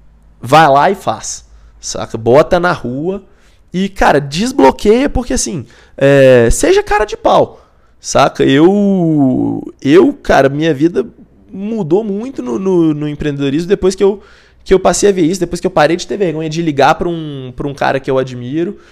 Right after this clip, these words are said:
de chamar um cara que eu admiro numa rede social e falar, "Cara, posso trocar meia hora de ideia com você? Posso trocar uma hora de ideia com você?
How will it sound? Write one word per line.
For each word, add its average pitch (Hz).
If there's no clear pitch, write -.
de -
chamar 143
um 165
cara 151
que 147
eu 143
admiro 135
numa 127
rede 127
social 135
e -
falar, 160
"Cara, 143
posso -
trocar 196
meia 175
hora 170
de 160
ideia 151
com 147
você? 190
Posso 185
trocar 190
uma 156
hora 147
de 139
ideia 135
com 135
você? 185